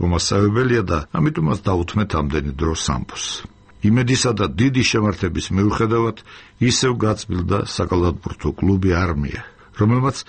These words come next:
საშინაო მატჩი ბელგიის ანტვერპენთან ცხრა ხუთი სხვაობით დათმო. ეს კი ზედიზედ მეორე მარცხია, რასაც ევროჩელენჯის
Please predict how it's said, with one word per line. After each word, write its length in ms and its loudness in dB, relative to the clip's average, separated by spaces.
საშინაო 560 2
მატჩი 400 0
ბელგიის 480 2
ანტვერპენთან 720 0
ცხრა 320 0
ხუთი 240 0
სხვაობით 560 -2
დათმო. 320 -8
ეს 160 4
კი 160 2
ზედიზედ 560 2
მეორე 400 4
მარცხია, 640 -4
რასაც 280 0
ევროჩელენჯის 840 2